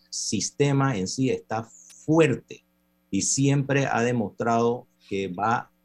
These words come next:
un paso adelante con respecto a los otros países.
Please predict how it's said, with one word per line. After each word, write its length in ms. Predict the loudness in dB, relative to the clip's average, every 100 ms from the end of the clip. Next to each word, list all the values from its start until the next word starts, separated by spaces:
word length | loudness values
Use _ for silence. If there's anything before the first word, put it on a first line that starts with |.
| -6
un 220 | -2 -2
paso 380 | 0 0 0 -2
adelante 480 | -2 -2 -4 -6 -8
con 120 | -6
respecto 440 | -6 -6 -6 -2
a 60 | 0
los 120 | 0
otros 280 | -2 -2 -4
países. 480 | -2 -4 -4 -8